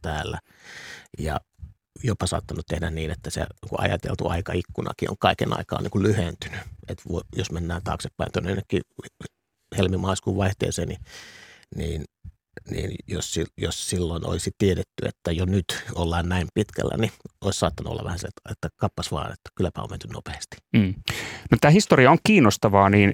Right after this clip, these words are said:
Speaker 2: niin kysynpä siitä nyt vielä, että, äh, kuten tiedetään, niin, äh, sodan jälkeenhän Neuvostoliitto vaati Suomen valtiojohdolta, äh, vaatimuksia,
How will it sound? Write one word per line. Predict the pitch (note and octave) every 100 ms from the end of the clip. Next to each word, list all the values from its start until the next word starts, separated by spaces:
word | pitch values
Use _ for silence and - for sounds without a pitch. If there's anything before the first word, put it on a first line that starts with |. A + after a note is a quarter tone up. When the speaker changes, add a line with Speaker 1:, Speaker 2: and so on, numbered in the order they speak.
| -
Speaker 2:
niin | A2+ G2+ F2+
kysynpä | - C3 -
siitä | B2+ C#3+ C3
nyt | C3 C3+
vielä, | D#3 A2 F#2+
että, | - G#2
äh, | - - - - - -
kuten | - B2 A2
tiedetään, | B2 A2+ G#2+ G#2+
niin, | A2 - -
äh, | G2 G2
sodan | - C#3+ A#2
jälkeenhän | A#2 A#2+ A#2 G#2+ G2 G2
Neuvostoliitto | A2+ G2 - - - - G2+
vaati | G2+ F#2+ F#2+ -
Suomen | - A#2 F#2+ F#2 - A#2+
valtiojohdolta, | A2 G#2 - - - - - - - - - - - - - - _ _ -
äh, | - - - -
vaatimuksia, | A2+ F#2+ F2 - - F#2+